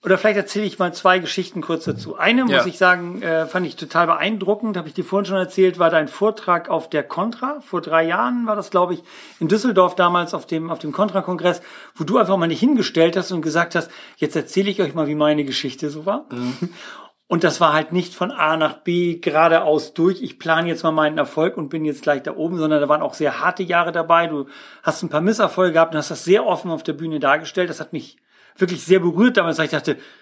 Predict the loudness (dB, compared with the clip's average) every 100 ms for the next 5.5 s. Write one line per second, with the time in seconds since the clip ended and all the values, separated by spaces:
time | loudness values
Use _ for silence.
0 | _ _ _ _ -6 -4 -4 -2 0 0
1 | -2 -2 -4 -2 -4 -4 -8 -4 -2 -2
2 | -6 -20 -20 -20 -20 -10 2 4 6 4
3 | 0 -6 -10 2 4 4 2 0 4 2
4 | 2 -2 -2 -2 0 -2 0 0 0 -2
5 | -2 0 0 -2